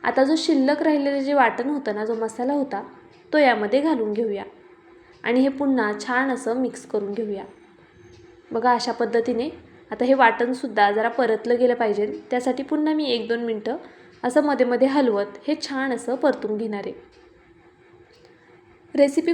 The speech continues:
खूप सोपी आहे, जर तुम्ही करायला घेतलीत ना, एकदा वाटण काढलं की झटपट होणारी रेसिपी आहे, काही फारसा वेळ लागत नाही.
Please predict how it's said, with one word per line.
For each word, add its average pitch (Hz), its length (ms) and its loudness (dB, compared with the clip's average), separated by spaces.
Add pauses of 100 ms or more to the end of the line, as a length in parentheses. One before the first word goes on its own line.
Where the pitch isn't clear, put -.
खूप 320 300 2
सोपी 285 460 -2
आहे, 269 220 6
जर 233 160 2
तुम्ही 247 220 -6
करायला 254 400 2
घेतलीत 269 360 -2
ना, 233 100 -2
एकदा 226 320 2
वाटण 247 360 2
काढलं 254 320 0
की 285 140 -6
झटपट 320 460 0
होणारी 254 340 2
रेसिपी 233 400 0
आहे, 190 100 -6 (240)
काही 254 140 2
फारसा 254 400 0
वेळ 247 220 2
लागत 220 340 -2
नाही. 226 200 -4